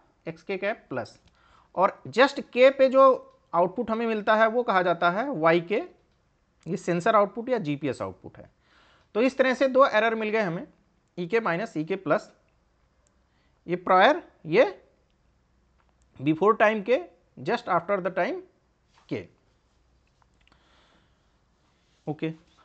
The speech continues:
अब एरर इसी हिसाब से आ जाएगा, पीके माइनस, तो ये हो गया एरर कोवेरिएंस मैट्रिक्स,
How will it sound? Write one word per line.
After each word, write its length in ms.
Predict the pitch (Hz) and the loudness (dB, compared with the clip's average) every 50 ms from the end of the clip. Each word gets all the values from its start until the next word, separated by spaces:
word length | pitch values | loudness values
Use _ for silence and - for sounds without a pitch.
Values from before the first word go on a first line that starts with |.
| _ _ _ _ | _ _ _ _
अब 260 | - 233 254 - - _ _ | -2 -2 -2 -2 -10 _ _
एरर 220 | - - 240 277 285 | 2 4 4 4 2
इसी 200 | 277 - - 269 | 2 -2 -2 -2
हिसाब 260 | 262 247 277 262 269 | 0 2 2 2 2
से 140 | - 294 247 | 2 0 0
आ 80 | 233 | 0
जाएगा, 380 | 233 226 226 220 208 214 214 202 - _ _ _ _ - | 0 -2 -4 -4 -6 -8 -10 -12 -16 _ _ _ _ -8
पीके 320 | 208 202 170 - 254 262 | -6 -6 0 6 6 6
माइनस, 480 | 254 226 202 202 202 208 233 233 - - _ _ _ _ _ _ _ _ _ | 6 4 0 0 0 -2 -6 -6 -10 -20 _ _ _ _ _ _ _ _ _
तो 60 | 202 | -6
ये 200 | 202 208 269 302 | -2 2 4 6
हो 140 | 277 269 262 | 6 6 4
गया 180 | 247 285 311 320 - - _ | 4 2 0 0 -2 -8 _
एरर 300 | 190 208 233 269 302 349 392 370 - _ _ _ _ _ _ _ _ _ _ | -2 0 4 4 4 2 0 -4 -14 _ _ _ _ _ _ _ _ _ _
कोवेरिएंस 840 | 247 269 294 285 262 233 208 202 190 185 202 220 208 175 170 - - _ _ _ _ | 2 4 4 6 4 4 4 4 2 2 0 0 -2 -2 -6 -10 -18 _ _ _ _
मैट्रिक्स, 560 | 131 123 120 113 - - 107 92 - - _ | -10 -8 -8 -8 -10 -14 -16 -16 -16 -20 _